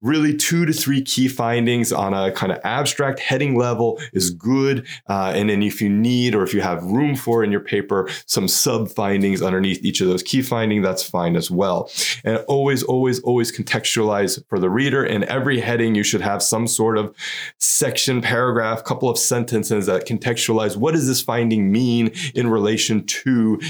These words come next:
your area of investigation. Reproduce what you've done to a fair extent. I should be able to reproduce where you, uh, how you approached your data collection and what you collected. So three things. Number one, justify at the beginning of the method section.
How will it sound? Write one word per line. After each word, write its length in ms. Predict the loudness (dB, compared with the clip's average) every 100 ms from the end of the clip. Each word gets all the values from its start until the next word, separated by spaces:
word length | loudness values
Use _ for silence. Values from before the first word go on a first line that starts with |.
| -2
your 320 | 0 0 0
area 260 | 0 2
of 100 | 2
investigation. 920 | 0 0 -2 -2 0 0 -2 -2 -6 -8 _ _ _ _ -8
Reproduce 540 | -6 -2 0 2 0 0
what 240 | -2 0
you've 200 | 0 0
done 320 | 0 0 -2 -4 -8
to 160 | -2 0
a 60 | 0
fair 360 | -2 -2 0 0
extent. 480 | -2 -2 -2 -2
I 80 | -4
should 180 | -2 -2
be 140 | 0
able 180 | 0 0
to 280 | -2 0 -2 -4 -2
reproduce 580 | 0 0 0 0 0 0
where 300 | 0 2 2
you, 260 | 2 2
uh, 220 | 0 0 -2
how 160 | 0
you 160 | 0 0
approached 460 | -2 -2 -2 -2
your 80 | -2
data 240 | -2 -2 -2
collection 400 | -4 -4 -2 0
and 100 | 0
what 160 | -2
you 60 | -4
collected. 580 | -2 -2 -2 -2 -4 -6 -8 -8 -8 -12 _ _ -10 -4
So 220 | -2 -2
three 380 | -4 -4 -2 0
things. 320 | 0 -2 -6 -4
Number 180 | 0 2
one, 220 | 0 -4 -14 -16 -4
justify 420 | -2 0 0 0
at 80 | 0
the 60 | 2
beginning 320 | 2 2 0
of 80 | 0
the 40 |
method 280 | 0 0 0
section. 440 | 0 0 0 0